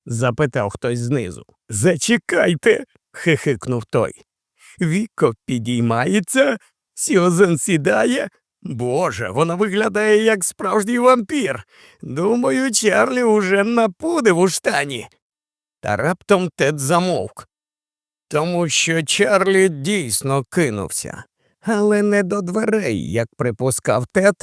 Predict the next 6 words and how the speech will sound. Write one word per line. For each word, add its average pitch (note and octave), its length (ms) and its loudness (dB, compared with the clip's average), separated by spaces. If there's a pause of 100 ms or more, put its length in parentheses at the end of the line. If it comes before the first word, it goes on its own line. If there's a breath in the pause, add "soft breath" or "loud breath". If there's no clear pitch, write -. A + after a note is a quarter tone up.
(320)
а - 140 -4
прямісінько D3+ 920 -2
до C#3+ 180 2
труни. D#3 520 0 (640 loud breath)
Сьюзен, C4 760 0
схоже, G#3 500 2